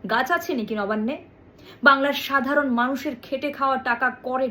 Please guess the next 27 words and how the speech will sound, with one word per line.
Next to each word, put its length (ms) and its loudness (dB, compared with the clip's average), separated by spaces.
টাকা, 240 -2
বাংলার 400 -4
মানুষের 340 -8
টাকা 200 -8
আপনারা 240 -8
লুটে 200 -4
পুটে 180 -10
খেয়েছেন, 300 -10
সিন্ডিকেট 560 2
করেছেন, 320 2
তোলাবাজি 460 4
করেছেন, 460 -2
অটো 320 2
স্ট্যান্ড 340 -2
থেকে 160 -2
টোটো 260 0
স্ট্যান্ড 320 -4
থেকে 140 -6
শুরু 220 -4
করে 180 0
বাস 400 0
মালিকদের 400 -4
থেকে 160 -6
শুরু 180 -10
করে 200 -4
রাস্তায় 420 -4
দাঁড়িয়ে 440 2